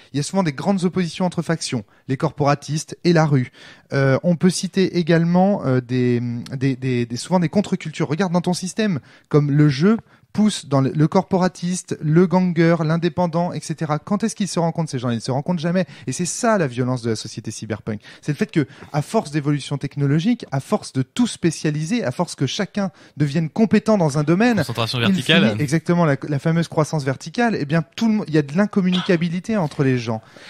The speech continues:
Speaker 1: Et c'est ça, et c'est ça, à mon avis. Et donc, ce, ce, ce, ce fait-là fait que chacun agit chacun pour soi, avec ses contacts personnels, c'est très auto-centré. Il y en a un qui va être sur son ordinateur, mais donc, du coup, il communique pas avec les autres. Et donc, en fait, ce propos se retrouve également dans le jeu.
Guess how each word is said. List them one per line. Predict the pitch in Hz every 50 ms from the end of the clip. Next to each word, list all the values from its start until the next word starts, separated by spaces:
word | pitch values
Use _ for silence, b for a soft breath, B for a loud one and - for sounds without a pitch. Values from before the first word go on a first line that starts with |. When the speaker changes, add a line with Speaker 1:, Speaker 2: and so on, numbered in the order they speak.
| B B
Speaker 1:
Et | 147
c'est | - - 165
ça, | - - - 233 214 - - -
et | - 139
c'est | - -
ça, | 147 - - 202
à | 185
mon | 170 147 139
avis. | 139 139 139 156 196 214 B B B
Et | B 147
donc, | 143 196 202 - -
ce, | 160 - - - 208 - - -
ce, | - - - - 160 143 139 135 135
ce, | 131 - - 127
ce | 120 - 143
fait-là | 127 - 160 165 202 233
fait | 214 - 214 202
que | - 175
chacun | 147 - - 185 - 196 196 196 - B B
agit | B 135 131 123 160 156
chacun | - 147 135 - 139
pour | 120 151 143
soi, | - - 196 202 202
avec | 190 143 143 -
ses | - - - 190 180
contacts | - 175 165 - 175 160 - - 147
personnels, | - 147 - - - 160 170 185 190 190 190 190 190 180 B B B B
c'est | B -
très | - - - 170 139
auto-centré. | 151 147 - 151 147 - 165 156 151 - - - 180 180 185 185 190 B B B B
Il | 156
y |
en | 160 160
a | 170
un | 180 180
qui | - - 156
va | 139 147
être | 147 -
sur | - 151 139
son | - 151
ordinateur, | 139 143 151 147 147 143 - - 180 175
mais | 165 147
donc, | 123 135 139
du | 131 135 139
coup, | - 170
il | 170 -
communique | - 147 135 139 139 - -
pas | - 147
avec | 139 135 143 - -
les | 160 160 143 156
autres. | 185 185 190 190 - B B B B B
Et | B 139
donc, | 139 175 - - -
en | -
fait, | 139 - - 190 208 214 - - - _ _ _ _
ce | - - -
propos | 175 - - 139 - 180 220
se | - - 143
retrouve | 135 127 - - 190 160
également | 143 117 123 113 113 143 180
dans | 185 170 156
le |
jeu. | 131 123 131 120